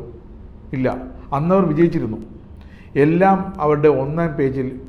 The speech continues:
എഡിറ്റോറിയലായി അവരെഴുതി. ഇന്ത്യൻ എക്സ്പ്രസ് എഴുതിയത് "എ നേഷൻ ബിട്രൈ", രാജ്യം ചതിക്കപ്പെട്ടു എന്നാണ്. ഹിന്ദുസ്ഥാൻ ടൈംസ് എഴുതിയത് "നാഷണൽ ഷെയിം",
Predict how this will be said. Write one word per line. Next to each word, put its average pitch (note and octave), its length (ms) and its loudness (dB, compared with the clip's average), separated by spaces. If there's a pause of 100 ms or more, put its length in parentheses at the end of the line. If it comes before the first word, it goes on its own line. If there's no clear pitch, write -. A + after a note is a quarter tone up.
(260)
എഡിറ്റോറിയലായി D3 680 2
അവരെഴുതി. A2 340 -2 (1040)
ഇന്ത്യൻ F#3 220 2
എക്സ്പ്രസ് F#3+ 300 -4
എഴുതിയത് D3 380 2 (440)
"എ D3 80 0 (120)
നേഷൻ E3 340 0 (380)
ബിട്രൈ", C3+ 340 0 (1300)
രാജ്യം F#3 340 4
ചതിക്കപ്പെട്ടു D#3 520 -2
എന്നാണ്. G#2 220 -8 (880)
ഹിന്ദുസ്ഥാൻ A3 380 2
ടൈംസ് A3+ 240 4
എഴുതിയത് D#3 380 2 (600)
"നാഷണൽ F#3 360 0
ഷെയിം", D3 360 -2